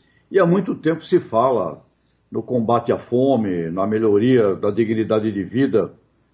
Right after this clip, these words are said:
E o mundo está produzindo neste ano mais comida, a produção maior, dois, mais de dois bilhões e trezentos milhões de toneladas de grãos, com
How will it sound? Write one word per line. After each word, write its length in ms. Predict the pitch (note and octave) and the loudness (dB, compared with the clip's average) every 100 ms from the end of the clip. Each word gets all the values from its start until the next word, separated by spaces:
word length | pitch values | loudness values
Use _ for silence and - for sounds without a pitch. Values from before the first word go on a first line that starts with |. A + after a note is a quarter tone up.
| _ _ _ - | _ _ _ -2
E 300 | D3 D3+ D3+ | 2 6 6
o 160 | E3 F3 | 4 4
mundo 380 | G#3 A3+ G3+ | 4 2 0
está 280 | A3 - C#3 | -4 0 0
produzindo 760 | C3 C3+ A#2+ A2+ F#2 A2+ G2+ G2 | 0 -4 -2 -8 -4 -6 -6 -4
neste 320 | G2+ G2+ C3 | -6 -4 0
ano 240 | D#3+ G3+ | 0 0
mais 320 | F3+ D#3+ A#3 - | -2 -2 -2 -4
comida, 560 | - F2 F2 D#2+ C#2 B1 | -8 -4 -4 -4 -8 -12
a 80 | |
produção 720 | B1+ A2 G#2+ A2 - C3 D#3 D3 _ _ _ _ _ - | -6 -4 -2 -4 2 2 2 -6 _ _ _ _ _ -8
maior, 760 | G#2+ G2+ G#2+ C3 F3 F#3 D3+ F2+ D#2+ _ _ _ _ _ | 0 4 6 6 4 2 -2 -12 -20 _ _ _ _ _
dois, 480 | F#2+ B2+ C#3 A#2 G2+ | 0 2 4 2 -4
mais 320 | A#2 C3 B2 | -6 -4 -4
de 80 | A2+ | -8
dois 320 | G2 C#3+ C#3+ | -2 0 0
bilhões 560 | F#2 G#2+ A#2+ C3+ B2+ G2+ | -4 -4 -4 -2 -4 -6
e 80 | G2+ | -6
trezentos 580 | A2 G#2 F#2 A#2+ A#2 | -2 -2 -2 -4 -4
milhões 380 | G#2+ G#2 G#2+ G#2+ | -8 -4 -2 -4
de 100 | G2 | -4
toneladas 640 | F#2+ G2 G2 F#2+ F#2 G#2 A2+ | -4 -2 0 0 0 0 -2
de 80 | D3 | 0
grãos, 440 | A#2+ D3 D#3+ D3 | 2 2 0 -6
com 320 | - F#2+ F2 | -6 -6 -6